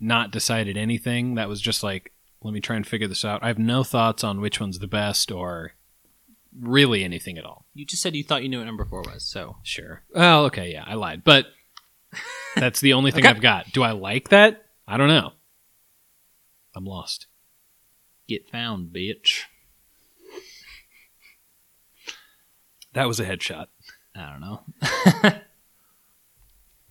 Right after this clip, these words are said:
Speaker 2: Like, I feel like number one's the Ultra one. Can we, uh, can we maybe get a consensus on that, or do, maybe do you, you wanna keep that close to your tit?
Speaker 1: I'll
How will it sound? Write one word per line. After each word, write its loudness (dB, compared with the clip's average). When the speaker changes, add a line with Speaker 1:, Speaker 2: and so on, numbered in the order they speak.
Speaker 2:
Like, -10
I -4
feel 0
like 2
number 4
one's 2
the 2
Ultra -4
one. -16
Can 2
we, 2
uh, 2
can -2
we 2
maybe 0
get 0
a -14
consensus -10
on -6
that, -6
or -10
do, -14
maybe -8
do -12
you, -12
you -14
wanna -14
keep -14
that -8
close -12
to -14
your -12
tit? -12
Speaker 1:
I'll 4